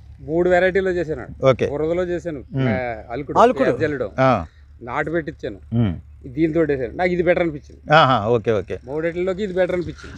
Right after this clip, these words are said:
Speaker 2: అంటే ఎన్ని రోజులలో మనకు
Speaker 1: ఇది
Speaker 2: దీనికి
Speaker 1: ఒక
Speaker 2: వస్తుంది?
Speaker 1: పది రోజులు ముందు వస్తుందండి కోతకి.
Speaker 2: ఆ.
Speaker 1: మామూలుగా నాటు పెట్టిన దానికంటే ఒక పది రోజులు ముందు
Speaker 2: సమయం
Speaker 1: వస్తుంది.
Speaker 2: ఆదా అవుతుంది.
Speaker 1: ఆ.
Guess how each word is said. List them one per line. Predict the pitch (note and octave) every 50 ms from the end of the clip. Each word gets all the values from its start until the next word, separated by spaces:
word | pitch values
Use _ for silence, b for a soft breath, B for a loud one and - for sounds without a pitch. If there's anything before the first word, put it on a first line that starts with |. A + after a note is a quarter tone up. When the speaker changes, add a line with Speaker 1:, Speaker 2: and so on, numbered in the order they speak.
| - -
Speaker 2:
అంటే | D3+ D#3+ D#3+
ఎన్ని | D#3+ F3+
రోజులలో | F#3 F#3+ F#3+ F#3 F3+ E3+ E3 D#3+
మనకు | D3+ D3 C#3+ C3+ A#2+ C#3 C3+ B2+ B2
Speaker 1:
ఇది | B2 A#2+
Speaker 2:
దీనికి | B2+ C3 B2 -
Speaker 1:
ఒక | -
Speaker 2:
వస్తుంది? | A#2+ G#2+ C3 B2 A2+
Speaker 1:
పది | E3+ E3+ E3
రోజులు | F3 F#3 G3 G3+
ముందు | G3+ E3+ E3 F3 E3+ G#3+
వస్తుందండి | G3 - G#3+ G3+ F#3 E3
కోతకి. | - - D#3 D3+ - C3 G2 - - -
Speaker 2:
ఆ. | D3+ D3 B2 E2+ - - - - - - - - - - - - B2 A#2+
Speaker 1:
మామూలుగా | B2 C3 C#3+ D3+ D3+ D#3
నాటు | D3 D3 D3+ E3 D#3
పెట్టిన | D#3 F3 D#3 E3+ E3
దానికంటే | E3+ E3 D3+ E3 D#3+ D#3
ఒక | A3+ A3+ F#3 E3
పది | E3 E3
రోజులు | D#3 E3 F3 E3
ముందు | D#3+ D#3
Speaker 2:
సమయం | E3 D#3 D#3+
Speaker 1:
వస్తుంది. | F3 E3+ E3+
Speaker 2:
ఆదా | D#3+ D#3 D3+
అవుతుంది. | D3+ C3+ A2 A#2 G#2+ G2 - - -
Speaker 1:
ఆ. | B2+ C3+ B2+ A2+